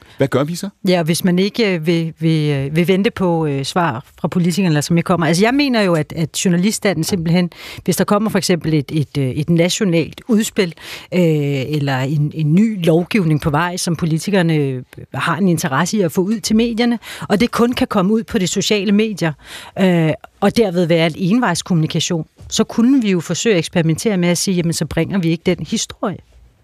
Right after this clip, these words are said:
Speaker 2: Så kunne vi få gang i den offentlige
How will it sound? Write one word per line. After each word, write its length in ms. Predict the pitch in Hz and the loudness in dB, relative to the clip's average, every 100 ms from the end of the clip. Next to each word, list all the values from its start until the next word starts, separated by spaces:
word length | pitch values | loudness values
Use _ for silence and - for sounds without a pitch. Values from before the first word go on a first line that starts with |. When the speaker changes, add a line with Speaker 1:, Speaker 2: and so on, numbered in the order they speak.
| _ _ _ _ _ - | _ _ _ _ _ -14
Speaker 2:
Så 140 | - 269 | -2 0
kunne 120 | 247 | 2
vi 60 | 247 | 2
få 140 | 214 | 0
gang 300 | 208 202 190 | 0 -2 0
i 60 | 180 | 2
den 180 | 175 160 | 0 0
offentlige 540 | 170 160 202 175 160 | -4 -2 -2 -2 -4